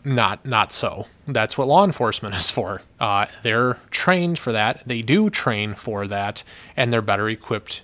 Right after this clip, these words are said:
than most of us, if not all of us, to take care of it. Your job is to take care of yourself and to take care of your family, and directly followed by having a good time while you're on vacation, right? Um, so think about this stuff,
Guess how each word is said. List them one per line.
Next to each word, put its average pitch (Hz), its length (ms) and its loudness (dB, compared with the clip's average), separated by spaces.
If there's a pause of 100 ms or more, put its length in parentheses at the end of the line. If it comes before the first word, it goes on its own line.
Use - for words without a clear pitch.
(140)
than 110 220 -6
most 107 340 -4
of 104 80 -8
us, 101 360 -4 (260)
if 123 180 -4
not 104 160 -4
all 117 240 2
of 98 80 -6
us, 101 280 -4
to - 180 -12
take 113 200 -8
care 98 240 -12
of 95 120 -16
it. 90 140 -16 (480)
Your 120 280 2
job 101 400 0
is 104 140 -6
to 110 80 -6
take 113 200 -6
care 113 200 -4
of 107 80 -4
yourself 107 540 -2
and 113 100 -6
to 104 80 -2
take 107 200 -6
care 101 200 -8
of 98 100 -8
your 98 120 -6
family, 92 560 -8 (720)
and 101 440 2 (300)
directly 123 380 0
followed 104 340 0
by 104 160 0
having 110 360 -6
a 101 40 -6
good 101 160 -6
time 98 220 -4
while 98 100 -4
you're 98 80 -6
on 95 100 -6
vacation, 95 440 -8 (180)
right? 104 240 -8 (760)
Um, 101 260 -8 (760)
so 117 260 -2 (300)
think 208 220 4
about 151 240 6
this 131 140 2
stuff, - 380 0